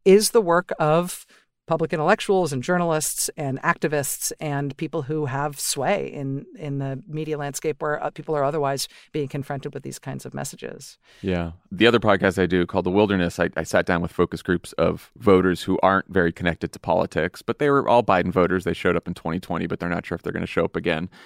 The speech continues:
Speaker 2: And, you know, uh, everyone on Twitter who listens to these focus groups is like,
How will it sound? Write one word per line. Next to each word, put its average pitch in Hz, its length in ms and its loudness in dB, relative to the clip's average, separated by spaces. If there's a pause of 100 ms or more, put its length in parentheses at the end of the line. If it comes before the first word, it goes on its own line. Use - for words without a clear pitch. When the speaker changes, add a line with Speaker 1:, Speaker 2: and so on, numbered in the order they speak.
(300)
Speaker 2:
And, 110 560 4 (400)
you 113 140 4
know, 101 220 6
uh, 104 160 6 (240)
everyone 139 520 6
on 120 360 4
Twitter 95 580 4 (160)
who 113 160 4
listens 104 520 2
to 107 100 0
these 98 200 4
focus 104 320 4
groups - 240 -2
is - 80 -4
like, 85 160 2